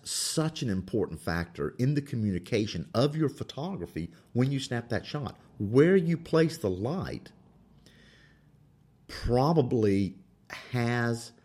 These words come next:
an underlying thought process or a, or a talking, uh, words, if you will, that are, uh, it, it, I, I almost think it, it,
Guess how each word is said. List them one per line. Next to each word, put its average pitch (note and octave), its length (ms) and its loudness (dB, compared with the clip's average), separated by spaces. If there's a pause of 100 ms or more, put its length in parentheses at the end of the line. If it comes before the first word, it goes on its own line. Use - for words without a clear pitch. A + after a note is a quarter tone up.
(300)
an G#2 280 0
underlying A2 960 2 (1500)
thought - 720 -2
process A#2 560 -2
or F2+ 240 4
a, E2 60 -2 (140)
or E2+ 260 0
a C#2+ 160 -4 (300)
talking, F#2 880 -4 (440)
uh, D#2+ 240 -6 (100)
words, G2+ 1000 4
if - 180 -6
you F#2 80 -2
will, C#2+ 420 -4 (1000)
that G2+ 120 6
are, F#2 520 6 (200)
uh, - 120 -18 (320)
it, G2 260 -8
it, - 100 -12 (560)
I, G#2 200 -4
I A2 100 0
almost A#2 500 0
think G2 280 0
it, F#2+ 240 -2
it, F2+ 140 -8